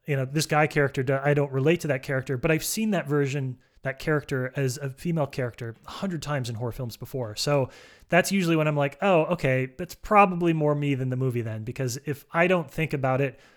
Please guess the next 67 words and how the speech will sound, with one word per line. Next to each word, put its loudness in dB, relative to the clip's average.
um, -4
when -2
it's -4
a -2
female -2
character, -2
but -4
I 0
do 0
think -2
about 2
it 0
when -2
it's -8
a -4
male -2
character, -6
then 0
that's 2
on 0
me. -6
That's -6
not -2
on -4
the -6
movie. -4
The -4
movie's 2
doing 0
what -2
it, -8
what -2
it -10
needs -6
to -14
be -6
doing. -8
And 4
that's 2
something 0
I 4
think -6
that, -4
that -8
I, -6
you -6
know, -12
I -2
sometimes -2
feel 2
when 2
I'm -2
reading -2
criticisms -6
of, -8
of -4
different -8
horror, -2
usually 0
not -2
by -4
people -8
that -2
I 4
know, 4
obviously, -4
but -6